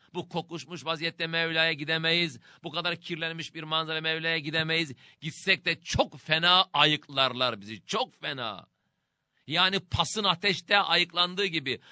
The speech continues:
ahiretteki ayıklanma yolu ne gözyaşı ne, dünyanın bütün sularını gözünden döksen, gözyaşı yapsan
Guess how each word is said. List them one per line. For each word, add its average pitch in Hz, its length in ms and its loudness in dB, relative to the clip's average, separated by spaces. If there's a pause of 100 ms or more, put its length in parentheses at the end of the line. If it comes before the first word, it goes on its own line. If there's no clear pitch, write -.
(200)
ahiretteki 170 800 -2
ayıklanma 180 580 0
yolu 185 320 -4
ne 185 100 2
gözyaşı 180 600 -4
ne, 135 260 -4
dünyanın 180 500 -4
bütün 185 260 -8
sularını 165 640 -4 (280)
gözünden 170 720 -2
döksen, 139 480 -4
gözyaşı 147 440 -6
yapsan 147 440 -4